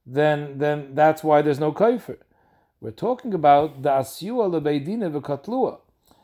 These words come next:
that the Behema was Reveya the Isha, and it was Beratzin as far as the Isha was concerned.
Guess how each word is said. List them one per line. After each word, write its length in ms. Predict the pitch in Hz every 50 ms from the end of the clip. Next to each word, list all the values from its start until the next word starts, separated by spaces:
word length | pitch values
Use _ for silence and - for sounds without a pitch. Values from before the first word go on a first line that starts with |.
| _ _ _ _ _ _ _ -
that 220 | 131 147 147 143 139
the 80 | 151
Behema 360 | 139 151 147 165 226 254 254
was 160 | 240 226 185 170
Reveya 360 | 180 165 185 190 185 180 165
the 200 | 165 160 143 127
Isha, 320 | 117 101 - - 127 139 _ _ _ _
and 160 | - 139 139
it 20 | 143
was 140 | 143 147 131
Beratzin 760 | 127 143 143 143 143 170 208 233 - - - 180 156 135 127
as 140 | 127 123 -
far 220 | - 156 160 151
as 100 | 151 131
the 160 | 135 151 170
Isha 160 | 165 - -
was 160 | 147 139 127 -
concerned. 560 | - 143 127 110 - 117 110 101 101 139